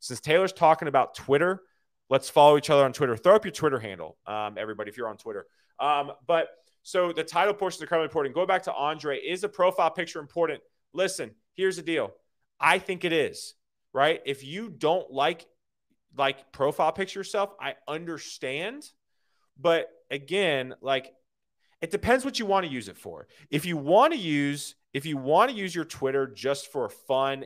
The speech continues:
and tweets about whatever you wanna tweet about, non-professional, doesn't matter. But if you want to turn, if you wanna turn your Twitter into a professional account to talk about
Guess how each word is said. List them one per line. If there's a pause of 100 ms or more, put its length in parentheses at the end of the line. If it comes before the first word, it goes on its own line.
and
tweets
about
whatever
you
wanna
tweet
about,
non-professional, (260)
doesn't
matter. (220)
But
if
you
want (180)
to
turn, (360)
if
you
wanna
turn (220)
your
Twitter
into
a
professional
account
to
talk
about